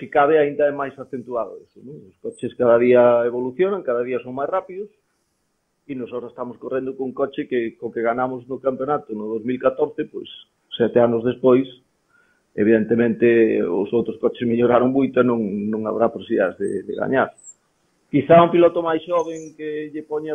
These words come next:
todo e tal, pode ir máis rápido do que vaya eu, pois seguro que sí, pero aínda así, non creo que estuvera nai de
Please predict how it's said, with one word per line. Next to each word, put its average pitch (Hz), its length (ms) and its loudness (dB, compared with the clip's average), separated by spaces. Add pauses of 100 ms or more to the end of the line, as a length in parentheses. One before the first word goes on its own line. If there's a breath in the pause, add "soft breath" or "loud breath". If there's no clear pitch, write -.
todo 151 400 -6
e 151 80 -8
tal, 151 320 -8
pode 147 240 -18
ir 143 80 -20
máis 147 160 -12
rápido 143 400 -14
do 139 80 -20
que 147 80 -10
vaya 147 320 -8
eu, 143 160 -6
pois - 160 -20
seguro 131 320 -8
que 113 80 -8
sí, 131 240 -2
pero - 160 -12 (1200)
aínda 117 320 2
así, 131 240 2
non 123 200 0
creo 113 200 -4
que 117 80 -10
estuvera 110 520 2 (440)
nai 113 240 2
de 113 160 -2